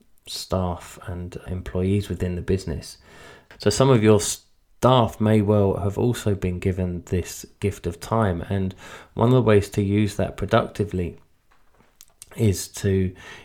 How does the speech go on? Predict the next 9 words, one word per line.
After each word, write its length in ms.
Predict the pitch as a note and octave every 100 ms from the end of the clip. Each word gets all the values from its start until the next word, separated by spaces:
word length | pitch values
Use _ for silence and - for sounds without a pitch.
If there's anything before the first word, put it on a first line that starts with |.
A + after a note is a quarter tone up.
| -
ensure 680 | G#2 F#2+ - - A#2+ B2
that 240 | A2 - -
you 200 | F#2+ F#2
retain 760 | F#2+ - - G#2+ G2+ G2 F#2+
communication 1120 | F#2+ - G#2 F#2+ F#2 - G#2 G2+ - E2+ D2+ - - - - - -
with 200 | G2+ F#2+
those 240 | F#2 F2+
staff 440 | - - G2 F#2 -
members 500 | F2 F2 F2 E2